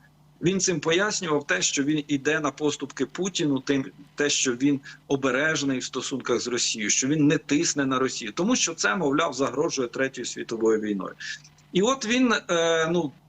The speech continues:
ішов дуже послідовно цим шляхом, задобрював Путіна, не тиснув на Росію,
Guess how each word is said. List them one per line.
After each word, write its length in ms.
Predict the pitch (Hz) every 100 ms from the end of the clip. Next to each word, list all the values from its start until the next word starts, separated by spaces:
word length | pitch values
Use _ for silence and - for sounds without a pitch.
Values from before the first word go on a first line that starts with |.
| _
ішов 420 | 180 170 202 175
дуже 220 | 156 160
послідовно 680 | 160 165 160 156 151 135 131
цим 220 | 131 143
шляхом, 600 | - 160 147 220 262 254 - - _
задобрював 880 | - - 175 180 165 139 135 117 110 -
Путіна, 600 | 208 233 214 185 170 160 - _ -
не 160 | 143 165
тиснув 460 | - 156 - 135
на 160 | 135 131
Росію, 760 | 139 139 - 220 214 202 180